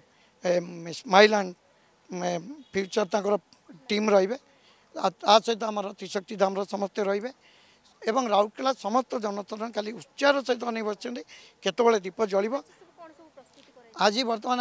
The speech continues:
ଆମେ ଆରମ୍ଭ ହେଇଛି, ଆମର ଦୀପ ଖାଲି ବୁଲୁଛି, ଅଲରେଡ଼ି ସେକ୍ଟର ଏରିଆ ଆରମ୍ଭ କଲାଣି ଭ୍ରମଣ କରିବା ପାଇଁ, ଲୋକଙ୍କ ଭିତରେ ଗୋଟେ ଆୱାରନେସ୍ ଆଣିବା ପାଇଁ, ଭକ୍ତି,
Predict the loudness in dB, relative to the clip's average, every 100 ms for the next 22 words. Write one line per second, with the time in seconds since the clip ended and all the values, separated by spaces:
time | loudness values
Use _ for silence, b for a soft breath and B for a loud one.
0 | 0 0 0 -2 -2 -2 -2 -6 -6 -4
1 | -6 -8 -10 -6 -4 -4 -6 b b b
2 | _ -8 -6 -6 -6 -4 -4 -2 -4 -6
3 | b b b -6 -6 0 2 2 2 2
4 | 0 -2 -2 -2 -2 -6 -4 -4 -6 -6
5 | -6 -8 -14 b b b -8 -4 -2 -2
6 | -2 0 0 4 2 2 b b b 2
7 | 8 8 8 4 2 2 0 0 -4 b
8 | b b 0 0 _ 4